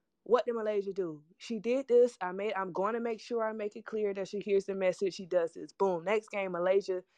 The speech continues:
comes in defending and plays an excellent game and ends up finishing the game for her.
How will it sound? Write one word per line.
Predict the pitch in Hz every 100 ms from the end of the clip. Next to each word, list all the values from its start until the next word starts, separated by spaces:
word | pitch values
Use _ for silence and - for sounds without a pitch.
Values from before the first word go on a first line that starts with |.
| _ _ _
comes | 247 247 208
in | 202 185 175
defending | 160 226 220 208 180
and | 170
plays | 202 180 165
an | 165
excellent | 165 190 170 165
game | 170 170
and | -
ends | 170 160
up | 156
finishing | 175 160 151 156
the | 147
game | 151 151
for | 151
her. | 147